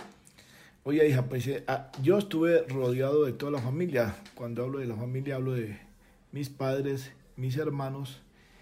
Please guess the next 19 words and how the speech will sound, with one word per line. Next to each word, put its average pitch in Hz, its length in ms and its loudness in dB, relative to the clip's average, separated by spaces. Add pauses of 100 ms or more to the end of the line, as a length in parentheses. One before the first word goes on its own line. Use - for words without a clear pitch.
(260)
Pero 151 200 4
en 139 140 0
sí 180 240 2
la 175 200 6
que 113 440 -2
estuvo 165 380 2
ahí 165 100 6
conmigo 165 440 0
en 143 140 -2
todo 156 220 2
el 151 100 -2
tiempo 151 380 -4
fue 127 260 -2 (640)
su - 160 -16
mamá. 131 480 -2 (720)
Eh, 113 480 -8
estuvo, 123 300 -6
me 123 240 -2
cuidó 127 600 -4